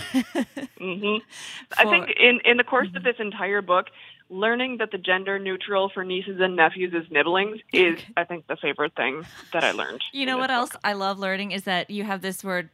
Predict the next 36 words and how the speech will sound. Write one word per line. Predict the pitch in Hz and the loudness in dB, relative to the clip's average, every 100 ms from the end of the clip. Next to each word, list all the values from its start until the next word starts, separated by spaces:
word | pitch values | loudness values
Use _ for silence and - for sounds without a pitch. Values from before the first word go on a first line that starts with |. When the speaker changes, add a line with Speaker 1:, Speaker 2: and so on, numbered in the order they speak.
| _ | _
Speaker 1:
pank, | - 208 190 214 - - - _ _ _ - - | -8 -4 -2 -4 -8 -14 -20 _ _ _ -20 -12
professional | - 208 226 220 240 226 208 | -6 -2 -2 -2 -2 -4 -4
aunt, | 190 190 190 | 0 0 0
no | 185 180 185 | -2 -2 -2
kids, | - - 170 220 220 - - | -4 -8 -6 -6 -10 -16 -12
which | 214 | -10
I | 208 | -8
didn't | 190 190 | -8 -10
know | 190 190 | -12 -14
about. | - 76 55 - - | -14 -14 -16 -20 -12
<laughs> | 302 - - - _ 302 - 170 - - | -10 -10 -16 -20 _ -14 -14 -18 -12 4
Speaker 2:
I, | 247 262 277 | 6 8 8
I | - | 8
didn't | 269 330 330 | 6 6 6
invent | 254 226 226 | 8 6 8
that | 208 180 | 6 6
one, | 156 139 | 6 4
but | 165 247 | 6 6
Speaker 1:
Okay. | 196 208 175 | 6 4 4
Speaker 2:
yep, | 190 | 4
that's, | 180 202 - - - | 6 4 0 -16 -2
that's | 190 185 - | 0 0 0
me. | 208 160 - | 0 2 0
Yep, | - 185 175 | 4 4 6
I | 185 | 6
don't | 190 233 | 6 6
have | 208 190 | 2 2
kids | 208 196 | -2 0
of | |
my | 196 175 | 0 2
own, | 175 190 202 | 2 2 2
but | 165 151 160 175 196 | 2 2 -6 -6 4
man, | 220 214 | 6 6
I | 175 | 4
love | 165 156 - | 2 0 -2
kids | 165 | -10